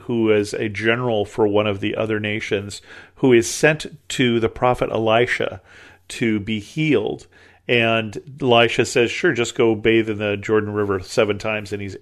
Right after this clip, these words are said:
angry. And he's angry because he's told to do this demeaning thing. And aren't there, aren't there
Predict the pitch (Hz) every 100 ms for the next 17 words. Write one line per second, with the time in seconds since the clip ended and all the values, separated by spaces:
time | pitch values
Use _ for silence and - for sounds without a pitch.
0 | - 131 135 107 104 - - - - -
1 | 123 113 117 117 113 113 104 110 - 117
2 | 107 104 104 - - _ _ _ 123 113
3 | 104 - 131 127 110 110 117 113 110 104
4 | - - 117 120 123 117 107 117 107 107
5 | 113 110 110 110 113 - 120 110 113 101